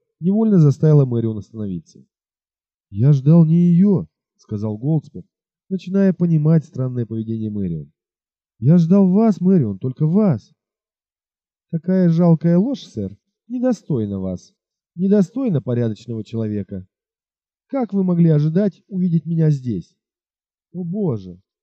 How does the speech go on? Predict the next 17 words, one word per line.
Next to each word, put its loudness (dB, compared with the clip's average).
И -2
я 2
могла 0
доверить 0
свою -4
репутацию -6
этому -8
человеку, -4
который... -6
Который -4
отдаст 0
жизнь -2
свою, -6
чтобы -6
сохранить -6
её -6
незапятнанной. -8